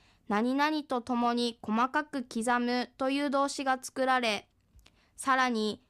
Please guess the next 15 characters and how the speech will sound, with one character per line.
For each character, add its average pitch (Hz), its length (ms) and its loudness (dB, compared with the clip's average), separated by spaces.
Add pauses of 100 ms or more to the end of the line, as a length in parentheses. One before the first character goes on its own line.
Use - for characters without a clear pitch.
(200)
む 254 260 2
ん、 - 100 -8 (360)
ゴ 202 140 0
ミ 262 400 0
と 285 100 2
い 285 140 0
う 285 80 2
目 269 260 -2
的 285 360 -4
語 269 100 2
が 233 140 2
合 214 180 0
体 220 300 0
し - 100 -8
て、 220 340 0